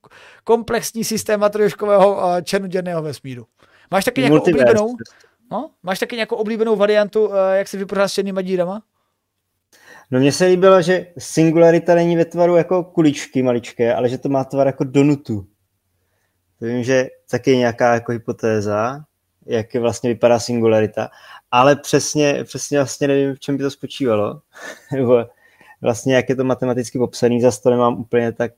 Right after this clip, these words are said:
Speaker 2: najeté. Ale mě vlastně ještě zaujalo u těch gravastarů,
Speaker 1: Povídej.
Speaker 2: že, že to je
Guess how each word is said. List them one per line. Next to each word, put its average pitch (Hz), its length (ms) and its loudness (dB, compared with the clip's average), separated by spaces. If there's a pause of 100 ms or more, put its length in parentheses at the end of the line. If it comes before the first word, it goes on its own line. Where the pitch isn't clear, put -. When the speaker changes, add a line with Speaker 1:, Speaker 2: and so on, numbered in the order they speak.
(460)
Speaker 2:
najeté. 110 640 -2 (720)
Ale 123 140 6
mě 147 140 4
vlastně 156 460 2 (560)
ještě 139 420 -4
zaujalo 147 480 6
u 147 120 -4
těch 147 960 2 (100)
gravastarů, 113 1000 -2 (220)
Speaker 1:
Povídej. 160 360 -6 (120)
Speaker 2:
že, 123 420 -2 (180)
že 120 280 -4
to - 240 -2
je 143 460 4